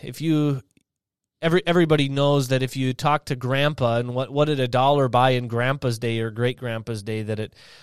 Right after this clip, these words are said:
uh, that it doesn't buy nowadays? Yeah, that's pretty sad. That is, why is that? It's not that things got more expensive,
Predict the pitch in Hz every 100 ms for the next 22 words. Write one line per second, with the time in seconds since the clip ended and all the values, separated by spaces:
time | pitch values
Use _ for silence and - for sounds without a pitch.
0 | _ - 120 127 117 107 139 147 147 135
1 | 127 131 127 120 117 131 123 107 95 92
2 | - - _ _ _ _ _ _ _ _
3 | _ _ _ _ _ _ _ _ _ 117
4 | 117 127 - - 196 180 196 175 131 147
5 | 151 123 131 151 196 226 208 247 165 175
6 | 208 262 277 - 208 220 180 151 160 135
7 | - - - 208 302 226 101 92 131